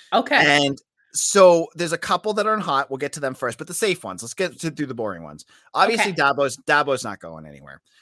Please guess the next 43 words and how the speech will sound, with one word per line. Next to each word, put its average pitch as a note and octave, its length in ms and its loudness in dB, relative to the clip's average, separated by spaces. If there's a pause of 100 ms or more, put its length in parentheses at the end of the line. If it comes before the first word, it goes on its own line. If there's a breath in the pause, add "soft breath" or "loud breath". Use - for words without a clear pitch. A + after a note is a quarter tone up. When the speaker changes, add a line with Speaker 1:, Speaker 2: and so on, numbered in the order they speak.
Speaker 2:
I C3 80 -6
know D#3+ 140 4
Speaker 1:
You E3+ 40 2
Speaker 2:
the - 80 0
Speaker 1:
think A4 140 2
Speaker 2:
fans F3 240 2
are D#3+ 60 -2
Speaker 1:
so? D3+ 80 -4
Speaker 2:
starting E3+ 240 -4
to E3 120 -6
get E3+ 160 0
a D3+ 60 0
little F3 540 -2
restless, A3 520 -2
but C#3+ 260 0 (400 soft breath)
I - 40 -2
don't D#4 140 0
think F#3+ 260 -2
anything, E3+ 400 0
I E3 100 6
wouldn't G3 180 6
worry D3+ 100 4
about C3 180 0
anything D3 280 0
with C3 100 -4
Dabo A#2+ 360 -2
other C#3 180 2
than C3 180 -2
maybe C3+ 240 -4
a A#2 60 -2
big A#2+ 280 -2
offer A#2+ 460 -6
from G#2 220 -12
some G#2 320 -10
big A2+ 180 -10
school A#2+ 340 -6
that A2+ 160 -8
may G#2 140 -14
try G#2+ 180 -12
to F2 80 -14
pry A#2 360 -10
him, D3+ 120 -8
but A2+ 200 -10